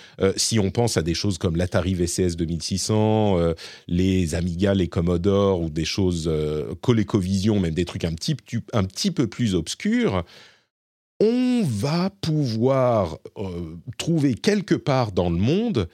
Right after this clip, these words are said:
ces appareils sans trop de difficultés. Et peut-être même des appareils fonctionnels qu'on va pouvoir allumer, voir, euh,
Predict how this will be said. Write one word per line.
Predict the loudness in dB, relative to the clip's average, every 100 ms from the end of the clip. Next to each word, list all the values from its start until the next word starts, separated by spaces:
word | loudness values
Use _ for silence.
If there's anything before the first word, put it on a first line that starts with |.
| _ _
ces | -2 0 2
appareils | 2 2 4 2 2 -2 -6 -8
sans | -2 0 0
trop | 0 -2
de | -2
difficultés. | -2 -2 -2 -2 -2 0 -2 -2 _ _ _
Et | 2 2
peut-être | 2 -2 -2 0
même | 0 0
des | -2
appareils | -2 -2 -2
fonctionnels | -4 -6 -6 -4 -4
qu'on | -4
va | -8
pouvoir | -4 0 0
allumer, | -2 -4 0 0
voir, | 0 2 2 2 2
euh, | -2